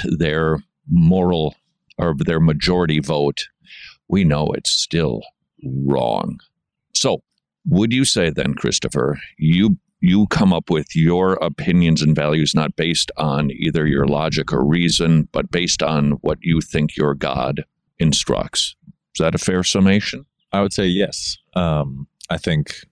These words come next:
Speaker 2: as it relates to weed, I think that's, I look for in the Bible, what does it say? And here's where I haven't done a whole lot of research, but I'm pretty sure the Bible doesn't clearly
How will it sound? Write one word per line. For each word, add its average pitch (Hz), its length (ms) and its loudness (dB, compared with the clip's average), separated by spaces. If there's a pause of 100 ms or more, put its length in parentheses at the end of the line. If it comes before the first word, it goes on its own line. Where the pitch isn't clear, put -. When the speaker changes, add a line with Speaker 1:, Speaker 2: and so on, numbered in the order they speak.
Speaker 2:
as 82 180 0
it - 100 -4
relates 78 420 0
to - 140 -4
weed, 82 340 2 (440)
I - 80 -6
think 90 160 0
that's, - 500 -4 (280)
I 190 80 -2
look 185 220 0
for - 340 0
in 82 160 2
the 73 80 4
Bible, - 380 -6 (400)
what 80 120 -2
does 71 80 -2
it 76 120 -4
say? 62 360 -6 (420)
And 65 360 -6 (360)
here's - 260 -4
where 82 100 0
I 76 60 0
haven't 73 180 0
done 76 140 -2
a 73 40 -2
whole 73 160 0
lot 71 140 -2
of 73 60 0
research, 76 480 -2 (340)
but 69 120 -4
I'm 76 100 -2
pretty 113 220 0
sure 101 200 0
the 82 60 -6
Bible 80 260 -2
doesn't 73 300 -4
clearly 71 480 0